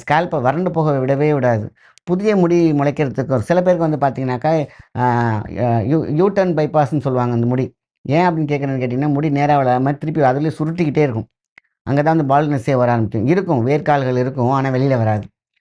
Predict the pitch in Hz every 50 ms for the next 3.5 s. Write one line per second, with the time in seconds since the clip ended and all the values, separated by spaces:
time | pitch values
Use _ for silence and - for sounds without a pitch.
0 | _ _ - 139 151 156 151 160 165 160 127 143 151 160 156 160 143 135 127 117
1 | 127 117 117 - 123 123 123 123 127 135 135 131 143 160 156 165 143 135 110 -
2 | 120 113 - 147 117 131 135 131 - _ - - - - - 165 175 175 170 175
3 | 190 196 185 175 165 135 156 143 143